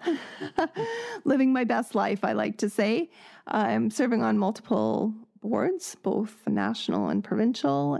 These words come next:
and many advisory councils and committees.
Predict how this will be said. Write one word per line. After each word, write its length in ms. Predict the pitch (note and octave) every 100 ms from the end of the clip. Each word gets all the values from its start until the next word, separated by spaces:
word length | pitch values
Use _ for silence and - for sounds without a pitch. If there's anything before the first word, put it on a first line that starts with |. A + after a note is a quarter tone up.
| -
and 500 | G#3+ G3 G3+ G#3 G#3+ - - - _
many 420 | A#3+ F#3+ G#3 G3+
advisory 540 | - G3+ F#3 G#3+ - A#3
councils 640 | B3 B3 A#3+ B3 B3+ B3
and 180 | F#3+ G#3
committees. 680 | - F#3+ G#3+ C#4 D4 -